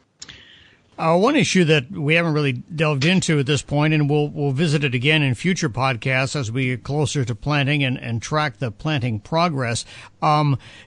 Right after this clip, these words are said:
is, uh, the, Sean al-, alluded to it a little bit earlier, the prioritizing of planted fields. So last year we,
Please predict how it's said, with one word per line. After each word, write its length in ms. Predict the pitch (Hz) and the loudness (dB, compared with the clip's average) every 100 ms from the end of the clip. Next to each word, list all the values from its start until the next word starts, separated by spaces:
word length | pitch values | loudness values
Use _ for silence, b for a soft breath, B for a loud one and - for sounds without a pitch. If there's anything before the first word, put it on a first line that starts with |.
| - | -4
is, 500 | 190 180 147 - - | 0 0 0 -4 -6
uh, 200 | 196 185 175 | -8 -8 -6
the, 200 | 165 156 | -6 -2
Sean 260 | 208 196 175 | 0 0 -2
al-, 280 | 151 160 - | -4 -6 -6
alluded 380 | 165 202 208 143 | -2 -2 -2 -2
to 80 | |
it 20 | 156 | -2
a 80 | |
little 80 | 151 | -2
bit 140 | 147 151 | -2 0
earlier, 320 | 175 160 143 | 0 0 -2
the 100 | 135 | -4
prioritizing 960 | 135 151 160 214 196 160 143 131 131 | -2 0 2 2 2 2 0 0 -2
of 120 | 123 - | -4 -6
planted 360 | 139 139 117 | -6 -4 -6
fields. 420 | - 147 104 76 | -6 -6 -6 -10
So 640 | - - 165 151 147 147 - | -16 -4 -2 0 -2 -6 -10
last 600 | 123 135 160 175 - - | -8 -4 0 0 0 -2
year 300 | 165 165 156 | 0 0 0
we, 380 | 135 156 151 | -2 -4 -4